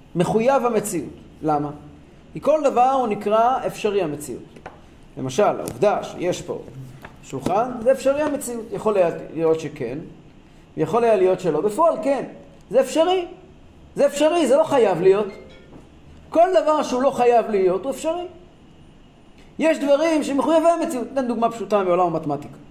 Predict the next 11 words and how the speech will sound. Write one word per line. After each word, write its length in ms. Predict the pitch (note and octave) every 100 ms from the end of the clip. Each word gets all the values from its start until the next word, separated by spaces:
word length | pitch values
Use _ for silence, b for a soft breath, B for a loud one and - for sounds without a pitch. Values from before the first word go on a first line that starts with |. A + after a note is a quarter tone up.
| - - - - - - - - - - - - - - -
עשרים 260 | - D#4+
ושתיים 580 | D#4 - C4+ D4+ C4+ A#3+
ועוד 140 | A#3+ C4+
עשרים 220 | - B3+
ושתיים 440 | A3 B3+ B3+ A#3+
שווה 200 | G3+ G#3+
ארבעים 260 | G#3+ G3 F#3
וארבע, 440 | D#3 D#3+ D#3 B2 A2 A#2+
ו-, 180 | C3+ B2
ו-, 120 | E3+
ו-, 40 | D#3+